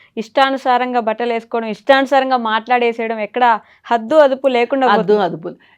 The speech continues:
Speaker 2: ఇప్పుడు, ఆ, నేను ఇందాకే Facebook-లో ఒక, ఒక ఫోటో చూసా.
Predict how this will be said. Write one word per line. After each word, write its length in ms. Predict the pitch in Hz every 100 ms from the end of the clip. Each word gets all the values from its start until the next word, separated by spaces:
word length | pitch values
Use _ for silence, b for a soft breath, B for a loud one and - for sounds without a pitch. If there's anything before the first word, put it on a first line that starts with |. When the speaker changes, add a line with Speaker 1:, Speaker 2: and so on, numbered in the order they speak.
| -
Speaker 2:
ఇప్పుడు, 680 | 226 285 320 415 381 190 143 - _ - 165
ఆ, 400 | 151 147 151 - 185
నేను 560 | 226 226 208 196 180
ఇందాకే 480 | 160 208 262 240 247
Facebook-లో 600 | 240 208 214 185 196 208
ఒక, 140 | 147
ఒక 320 | 151 160 147 -
ఫోటో 320 | 165 160 156
చూసా. 340 | 151 - -